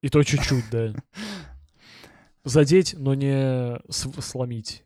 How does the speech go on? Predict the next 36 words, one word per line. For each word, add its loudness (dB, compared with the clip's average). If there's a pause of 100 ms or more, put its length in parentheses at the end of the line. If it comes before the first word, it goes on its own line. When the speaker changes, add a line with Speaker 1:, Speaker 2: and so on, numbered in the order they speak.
Speaker 1:
и -18
не -16
свалить. -14 (520)
Speaker 2:
Вот. -14
Другое 4
дело, 6
что 2
этой 4
рекламы 2
гендерной, 0
ее 2
вокруг -2
всегда 0
очень -2
много, 0
и 2
она 0
начинает -2
бесить -8
в -12
определенный -10
момент. -10
Но 0
это, 2
блин, 0
проблема 2
всех -2
абсолютно -10
праздников, -2
э, -12 (480)
неуемный 2 (320)
аппетит -8
маркетологов -2 (100)
в -10
этом -6
плане. -6